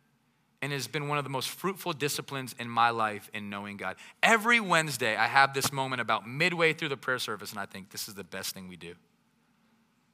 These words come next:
It's not Sunday. It's not charge group. It's this. And then I look up, and it's the lowest attended thing we do. And I think, "Man, where is everybody? Why don't they catch this?" I wanna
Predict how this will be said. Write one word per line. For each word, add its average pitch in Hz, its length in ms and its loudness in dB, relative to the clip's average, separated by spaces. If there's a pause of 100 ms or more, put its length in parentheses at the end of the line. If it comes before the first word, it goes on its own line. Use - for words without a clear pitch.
(440)
It's - 160 -8
not 120 140 -2
Sunday. 95 400 -4 (1160)
It's - 200 -6
not 117 180 0
charge 104 300 -4
group. 92 200 -16 (840)
It's - 140 -10
this. - 480 -10 (600)
And 120 100 6
then 120 80 6
I - 20 6
look 117 240 0
up, 123 140 0
and 110 60 -8
it's 104 100 -6
the 110 120 -8
lowest 110 340 -2
attended 104 360 -10
thing 95 140 -14
we 92 80 -14
do. 92 160 -16 (880)
And 135 100 -6
I 127 40 -4
think, 127 320 -8 (200)
"Man, 147 340 -8
where 180 180 -6
is 135 240 -10
everybody? 101 380 -14
Why 135 180 -2
don't 170 220 -6
they 139 100 -6
catch - 540 -8
this?" - 480 -10 (880)
I 131 60 -4
wanna 156 260 0